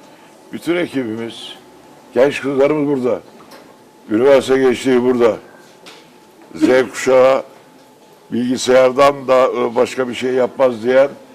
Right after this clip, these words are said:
o boş kafalılar gelsinler, Z kuşağı ne yapıyor burada görsünler. Aslanlar gibi gece geç saatlere kadar ağlamakta oluyoruz.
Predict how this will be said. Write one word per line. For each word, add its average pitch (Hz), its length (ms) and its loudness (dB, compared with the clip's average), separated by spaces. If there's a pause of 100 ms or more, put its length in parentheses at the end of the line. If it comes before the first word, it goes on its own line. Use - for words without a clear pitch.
(320)
o 117 140 -4 (120)
boş 120 280 0
kafalılar 113 600 2 (680)
gelsinler, 123 640 2
Z 123 320 2
kuşağı 123 400 0
ne 131 40 -2
yapıyor 131 460 2
burada 123 200 -2
görsünler. 123 600 -2 (960)
Aslanlar 135 600 0
gibi 120 300 -6
gece 120 280 -2
geç 143 180 -2
saatlere 117 540 0
kadar 131 260 -2 (680)
ağlamakta 123 600 0
oluyoruz. 139 560 -6